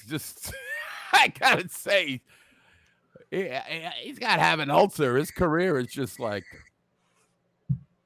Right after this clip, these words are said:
anyway, yeah. Yeah, that's all gone.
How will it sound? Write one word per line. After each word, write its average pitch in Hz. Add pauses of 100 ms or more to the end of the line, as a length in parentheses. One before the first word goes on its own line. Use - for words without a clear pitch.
(380)
anyway, 107 (360)
yeah. 92 (600)
Yeah, 147
that's 190
all 160
gone. 120